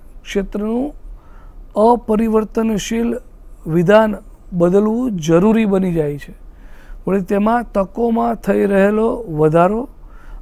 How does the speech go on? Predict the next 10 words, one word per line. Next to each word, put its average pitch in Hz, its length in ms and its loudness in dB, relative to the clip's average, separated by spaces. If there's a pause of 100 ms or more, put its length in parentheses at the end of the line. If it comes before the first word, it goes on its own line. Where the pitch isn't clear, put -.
અને 165 120 -2
વિવિધ 196 360 2
પરિસ્થિતિને 214 880 -2
પહોંચી 170 600 -4
વળવાની 196 520 -2
જરૂરિયાત 175 760 -2 (840)
ઊભી 214 320 4
થઈ 151 220 -2
છે, - 160 -14 (680)
ત્યારે 170 480 2